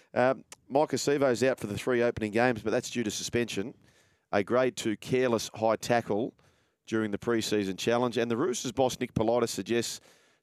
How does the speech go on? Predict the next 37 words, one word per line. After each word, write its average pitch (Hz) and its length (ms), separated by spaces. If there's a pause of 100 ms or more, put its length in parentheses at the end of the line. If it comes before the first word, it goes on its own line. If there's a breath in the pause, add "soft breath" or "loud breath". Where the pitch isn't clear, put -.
two 139 180
conference 139 480
system 110 300
for 110 100
the 110 120
N 107 80
R 104 100
L. 131 140
So 107 160
he's 113 120
talking 175 300
about 107 240
when 107 120
it 101 80
goes 107 260
to - 120
eighteen 98 420 (440 soft breath)
teams, 113 680 (320)
um, 95 540 (400 soft breath)
he 110 200
is 143 120
imploring 123 400
the 107 80
N 110 60
R 104 80
L 101 100
to 95 60
split - 300
the - 60
competition - 440
into 90 140
two 104 220
conferences 95 500
involving 95 400
an 98 60
eighteenth 95 280
team 147 380